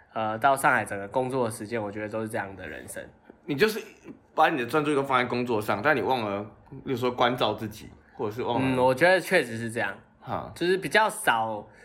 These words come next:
Speaker 1: 时间休息。
Speaker 2: 对。
Speaker 1: 但我觉得我个性也就是那种在工作的时候，我也不会觉得累，
Speaker 2: 嗯。
Speaker 1: 不知道为什么。然后反而是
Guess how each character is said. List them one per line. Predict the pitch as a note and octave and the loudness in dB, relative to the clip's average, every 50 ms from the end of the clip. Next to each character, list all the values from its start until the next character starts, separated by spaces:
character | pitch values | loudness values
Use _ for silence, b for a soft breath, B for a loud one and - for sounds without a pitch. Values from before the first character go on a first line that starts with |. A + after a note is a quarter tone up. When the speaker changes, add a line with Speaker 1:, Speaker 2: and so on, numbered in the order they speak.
| B B B B B | B B B B B
Speaker 1:
时 | B - - D#3 D3+ | B -6 -4 -4 -2
间 | C#3+ D#3+ E3+ E3+ E3+ | 2 4 4 4 4
休 | E3 - E3+ D3 D3+ | 2 4 4 4 4
息。 | D3+ - - - - - - _ _ _ _ - | 2 0 -4 -10 -12 -16 -20 _ _ _ _ 0
Speaker 2:
对。 | - D3 B2 G3 | 2 2 4 6
Speaker 1:
但 | C4+ B3+ A#3 | 6 6 6
我 | F#3 D#3 C#3+ | 4 2 0
觉 | C#3 | 0
得 | E3+ F#3+ | 0 2
我 | F3 C#3 B2 B2 B2 - - - | 2 0 0 -2 -6 -10 -10 0
个 | - G#3+ F3 D#3+ | 4 4 4 4
性 | - - F#3 D#3+ | 4 2 -2 0
也 | B2+ A2+ | 0 -2
就 | G#2+ C#3 D3+ | -2 -2 0
是 | D#3+ | 0
那 | E3+ E3 | 2 2
种 | C#3 A2+ G#2+ | 0 0 -2
在 | B2 C#3+ | -4 -4
工 | C#3 - D3 C#3 C#3+ | -2 -2 -4 -4 -4
作 | C#3+ D#3 C#3 B2+ | -4 -4 -4 -4
的 | A#2+ | -4
时 | A#2+ A#2+ | -4 -4
候， | B2 | -4
我 | B2+ B2+ A#2 | -4 -4 -4
也 | G#2+ | -6
不 | G#2 | -6
会 | G#2+ A2+ A2+ | -8 -10 -8
觉 | A2+ | -8
得 | G#2+ F#2+ F#2+ | -10 -12 -10
累， | G2+ G#2+ G#2 F#2 - - _ _ | -10 -10 -10 -10 -12 -18 _ _
Speaker 2:
嗯。 | - | -6
Speaker 1:
不 | B2 | -2
知 | C3 | -2
道 | A#2+ B2 | 0 0
为 | B2+ B2 A2+ | 0 -2 -4
什 | A2 - | -6 -8
么。 | - - - | -12 -10 -2
然 | C3 C#3+ | 2 4
后 | E3 F#3+ | 4 4
反 | F#3 - C#3 A#2+ A#2 | 6 4 2 2 2
而 | A2+ A#2 | 0 -4
是 | A2+ D3 D3+ C#3+ C#3 | -2 -2 -2 -2 -2